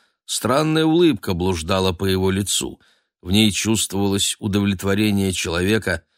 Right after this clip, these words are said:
в конце долгого пути нашедшего то, что искал. К сожалению, я не имел возможности выразить ему свои чувства.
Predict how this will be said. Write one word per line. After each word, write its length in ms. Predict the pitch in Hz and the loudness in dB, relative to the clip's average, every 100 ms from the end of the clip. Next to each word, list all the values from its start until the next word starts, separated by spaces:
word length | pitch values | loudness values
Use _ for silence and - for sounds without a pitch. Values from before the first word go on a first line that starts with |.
| _ | _
в 100 | _ | _
конце 420 | - 95 92 - 101 | -2 -2 0 0 2
долгого 500 | 104 101 92 92 87 | 2 2 2 2 0
пути 360 | 95 90 110 | -4 -2 0
нашедшего 720 | 101 90 - 101 95 - 95 87 | 0 0 -2 -2 -2 -2 -2 -2
то, 200 | 101 101 | -2 -4
что 240 | - 95 | -4 -4
искал. 500 | 90 - 104 95 - _ _ _ _ _ _ _ | -4 -2 -2 -2 -4 _ _ _ _ _ _ _
К 60 | |
сожалению, 760 | - 107 95 127 156 135 135 131 | -4 0 0 0 0 0 2 2
я 180 | 127 131 | 2 2
не 240 | 131 131 | 2 0
имел 260 | 139 151 101 | 2 0 2
возможности 840 | 95 82 92 101 90 92 - 101 | 0 0 0 0 0 -2 -2 -2
выразить 580 | 95 110 98 85 95 - | 2 2 2 -2 -4 -2
ему 220 | 98 101 | -2 0
свои 360 | - 92 95 92 | -2 -2 -2 -2
чувства. 560 | - 98 85 - - | -4 -4 -6 -8 -14